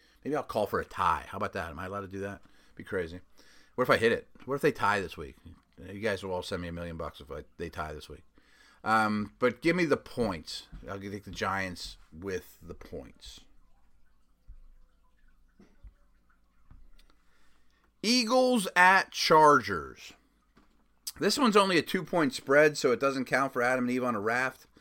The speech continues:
Three's, uh, the rule, if you recall, from back in the olden days. But I am going to take the Chargers at home. And I'm in, these are two of my teams from the preseason. You guys have been listening to me. You know I, I picked both of them to win their division, actually.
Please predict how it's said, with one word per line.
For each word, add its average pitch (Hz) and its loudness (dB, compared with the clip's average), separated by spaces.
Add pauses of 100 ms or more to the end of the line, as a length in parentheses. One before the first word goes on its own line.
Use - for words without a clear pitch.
(460)
Three's, 131 0
uh, 113 0
the 110 -4
rule, 127 0
if - -20
you 123 -4
recall, 117 0
from 113 -6
back 123 -2
in 117 -4
the 117 -2
olden 117 0
days. 123 -2 (760)
But 131 4
I 156 8
am 160 6
going 151 4
to 127 -6
take 143 4
the 127 -8
Chargers 120 2
at 107 -2
home. 85 -4 (540)
And 117 2
I'm 156 6
in, 117 -4
these 190 2
are 196 2
two 214 6
of 196 8
my 165 8
teams 170 2
from 110 -4
the 110 -2
preseason. 107 -2
You 101 -6
guys 120 2
have 123 0
been 143 4
listening 135 2
to 117 0
me. 113 0
You 120 -2
know 131 4
I, 123 4 (640)
I 95 -10
picked - -2
both 127 4
of - -14
them 107 -6
to 98 -4
win 104 -4
their 90 -4
division, 80 -6
actually. 69 -16